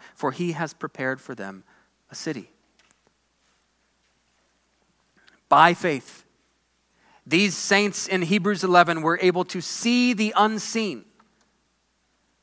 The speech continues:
and to be assured of a future that they hoped for. By faith, these saints in Hebrews eleven were able to look out on the horizon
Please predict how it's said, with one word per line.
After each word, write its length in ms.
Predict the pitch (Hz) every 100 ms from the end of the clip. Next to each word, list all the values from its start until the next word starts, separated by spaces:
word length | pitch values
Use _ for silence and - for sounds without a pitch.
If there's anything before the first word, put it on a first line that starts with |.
| _ _ _ _ _ _ _ _ _ _
and 100 | 156
to 80 | 160
be 120 | 202
assured 600 | 175 - - 226 190 127
of 360 | - 160 147 -
a 120 | 165
future 520 | 135 190 208 - 135 107
that 180 | 147 -
they 140 | 147
hoped 320 | 131 175 185 -
for. 460 | - 131 85 - _ _ _ _ _ _ _ _ _ _ _ _ _ _ _ _ _ _ _ _ _
By 180 | 175 196
faith, 360 | - 220 - 160
these 240 | 190 208
saints 360 | - 202 208 -
in 100 | 170
Hebrews 340 | 202 185 185
eleven 340 | 180 190 185 165
were 100 | 175
able 200 | 190 185
to 120 | 170
look 360 | 170 208 220
out 240 | 226 208 185 -
on 380 | 185 180 175 160
the 100 | 151
horizon 680 | 175 185 220 240 180 151